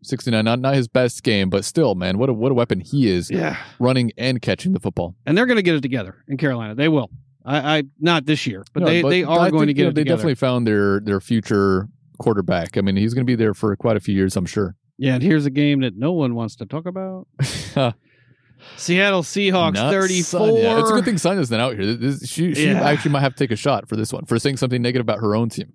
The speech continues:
Speaker 2: Uh, Bills forty-four, Seattle thirty-four. Seattle drops another game, going to six and two. Bills go, Bills go to seventy-two, or seven and two, playing
Speaker 1: Mm-hmm.
Speaker 2: in Buffalo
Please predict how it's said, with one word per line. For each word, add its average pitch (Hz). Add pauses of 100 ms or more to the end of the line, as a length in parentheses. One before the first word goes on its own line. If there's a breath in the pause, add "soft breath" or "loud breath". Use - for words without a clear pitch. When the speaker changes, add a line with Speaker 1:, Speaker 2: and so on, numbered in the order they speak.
Speaker 2:
Uh, 131
Bills 175
forty-four, 160
Seattle 151
thirty-four. 147 (280 soft breath)
Seattle 160
drops 147
another 147
game, 151
going 139
to 127
six -
and 127
two. 151
Bills 151
go, 139 (220)
Bills 170 (460 soft breath)
go 160
to 147
seventy-two, 165 (420)
or 139
seven 185
and 147
two, 151
playing 170 (320)
Speaker 1:
Mm-hmm. 233
Speaker 2:
in 214 (140)
Buffalo 165